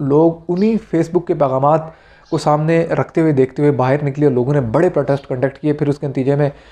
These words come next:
फ़ौज ने उन पर तशद्दुद भी किया पुलिस के ज़रिए से, आंसू गैस की शेलिंग और रबड़ की गोलियां भी बरसाईं। फिर, उम, तसादम में बहुत सारे लोग मारे भी गए।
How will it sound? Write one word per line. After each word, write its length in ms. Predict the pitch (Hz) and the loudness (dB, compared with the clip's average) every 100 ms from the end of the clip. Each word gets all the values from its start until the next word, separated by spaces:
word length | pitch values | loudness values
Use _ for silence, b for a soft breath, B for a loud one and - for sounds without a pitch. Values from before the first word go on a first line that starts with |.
| b b | b b
फ़ौज 280 | - 156 160 | 0 2 2
ने 100 | 156 | 2
उन 120 | 147 | 0
पर 100 | 143 | 0
तशद्दुद 360 | 147 - 135 143 | -4 -2 -2 0
भी 140 | 147 | 0
किया 180 | 143 147 | 2 0
पुलिस 280 | 143 139 139 | 2 -2 -2
के 140 | 156 | -2
ज़रिए 260 | 135 143 143 | 0 2 2
से, 120 | 151 | 2
आंसू 260 | 131 123 147 | -2 0 0
गैस 400 | 139 139 - - b b b | 2 2 -2 -20 b b b
की 60 | 151 | -10
शेलिंग 460 | - 147 147 143 | -2 0 2 2
और 140 | 143 143 | 2 2
रबड़ 220 | 131 139 | 2 0
की 120 | 151 | 0
गोलियां 300 | 135 131 139 | 2 2 2
भी 60 | 143 | 0
बरसाईं। 380 | 135 - 147 139 | -2 -2 -4 -2
फिर, 160 | 156 | -2
उम, 640 | 147 - 139 135 131 127 127 | -4 -10 -16 -12 -8 -8 -8
तसादम 340 | 135 143 143 156 | -4 0 2 2
में 260 | 151 147 | 0 0
बहुत 160 | 131 135 | 0 0
सारे 140 | 143 | 0
लोग 160 | 135 131 | 0 0
मारे 220 | 123 131 | 0 0
भी 120 | 147 | 0
गए। 140 | 139 | -2